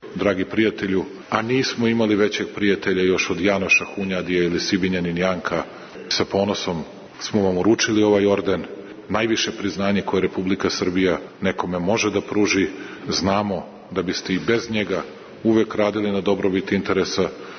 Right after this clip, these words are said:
naše zemlje. Vi ste smogli snage da budete uz Republiku Srbiju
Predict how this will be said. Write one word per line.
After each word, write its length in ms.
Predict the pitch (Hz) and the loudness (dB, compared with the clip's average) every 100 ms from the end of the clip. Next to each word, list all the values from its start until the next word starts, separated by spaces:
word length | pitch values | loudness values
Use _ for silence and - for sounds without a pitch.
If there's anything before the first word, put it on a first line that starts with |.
| - - - | -16 -18 -2
naše 300 | 101 95 98 | 0 2 2
zemlje. 420 | 85 95 92 87 - - - | 0 -2 2 0 0 -10 2
Vi 80 | 113 | 2
ste 160 | - | 2
smogli 340 | - 120 117 104 | 0 0 0 0
snage 360 | 110 110 107 | 0 0 0
da 80 | 101 | -2
budete 340 | 98 104 - | 0 -2 0
uz 100 | 98 | -2
Republiku 460 | 101 - 104 104 90 | -2 0 2 2 0
Srbiju 480 | - 98 95 101 | 0 0 4 4